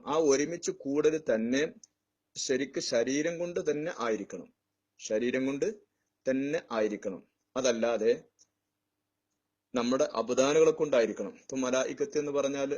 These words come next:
അവര് നേരെ ചൊവ്വ അല്ലാതെ ഉള്ള ഒരു ഇജ്തിമാ ഉണ്ട്. ആ ഇജ്തിമായിൽ എന്ത് പറയുകയില്ല, സ്വഹാബി എന്ന് പറയുകയില്ല. ആ വിഷയങ്ങളൊക്കെ ഇതിൽ വരുന്നുണ്ട്.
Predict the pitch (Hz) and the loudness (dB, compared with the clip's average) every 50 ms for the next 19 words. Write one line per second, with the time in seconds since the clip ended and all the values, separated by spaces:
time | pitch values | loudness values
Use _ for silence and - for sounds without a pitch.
0 | - - - 131 123 131 139 139 131 127 131 120 - - - 139 139 139 139 - | -6 -6 -6 -4 -2 -2 -2 -2 0 0 0 -2 -2 -4 -4 -4 -2 -2 -2 -4
1 | - 120 120 120 127 131 135 139 139 143 143 135 143 135 135 143 135 123 131 - | -4 -6 -4 -2 0 0 0 2 2 0 0 0 -2 -2 -2 -2 -2 -4 -6 -6
2 | - 139 135 135 135 135 135 120 113 - - - 127 135 151 151 135 127 - 151 | -4 -4 -2 -2 -2 -2 -2 -4 -6 -6 -6 -2 0 0 0 0 -2 -2 -4 -2
3 | 139 139 135 135 135 139 139 139 - 131 135 127 127 135 127 127 127 131 127 123 | -2 0 0 0 2 2 2 0 0 -2 -4 -4 -2 0 0 0 2 0 0 -2
4 | 127 123 - - 123 - 127 127 123 120 127 123 123 123 120 120 120 117 113 113 | -2 -4 -4 -6 -10 -8 -6 -6 -6 -6 -6 -4 -4 -2 0 0 0 0 0 0
5 | 117 117 113 113 120 117 - _ _ _ _ _ _ _ _ _ _ _ _ _ | -2 -2 -4 -4 -8 -10 -12 _ _ _ _ _ _ _ _ _ _ _ _ _
6 | - 147 151 151 139 - - 143 135 135 131 127 - - 156 151 143 131 123 120 | -2 0 2 2 2 0 -2 -2 -2 -2 -2 -2 0 0 0 0 0 -2 -4 -2
7 | 113 107 104 98 98 95 90 82 - | -2 -2 -2 -2 -4 -6 -8 -10 -12